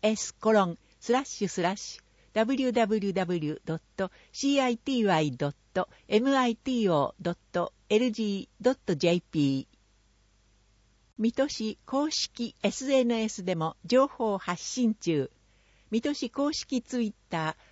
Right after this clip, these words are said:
Facebook、ラインでも市政情報やイベント情報を発信しています。それぞれのアイコンと二次元コードがあります。災害時は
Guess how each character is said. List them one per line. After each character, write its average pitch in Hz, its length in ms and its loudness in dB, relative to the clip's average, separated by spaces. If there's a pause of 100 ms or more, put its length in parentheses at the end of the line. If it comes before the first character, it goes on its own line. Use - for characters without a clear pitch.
(120)
Facebook、 196 960 0 (120)
ラ 214 180 4
イ 254 120 2
ン 214 140 -2
で 190 100 0
も 165 220 -6 (400)
市 - 140 -2
政 269 360 2
情 226 220 4
報 208 300 -2
や 160 220 -2 (200)
イ 208 100 0
ベ 277 140 2
ン 311 80 -4
ト 262 160 2
情 240 240 4
報 190 320 0
を 151 200 4
発 202 220 -4
信 254 320 0
し - 100 -4
て 202 160 2
い 175 120 0
ま 175 160 -6
す。 - 260 -20 (1040)
そ - 180 -2
れ 294 140 0
ぞ 226 160 2
れ 208 140 0
の 170 300 -2
ア 196 140 0
イ 240 80 -2
コ 240 200 -2
ン 240 80 -2
と 196 260 -2 (220)
二 226 160 4
次 294 100 0
元 294 240 0
コ 269 200 2
ー 254 60 4
ド 254 120 4
が 214 220 2
あ 165 60 2
り 170 120 2
ま 156 180 2
す。 - 300 -14 (1500)
災 247 320 0
害 233 260 0
時 196 180 -4
は 180 180 -2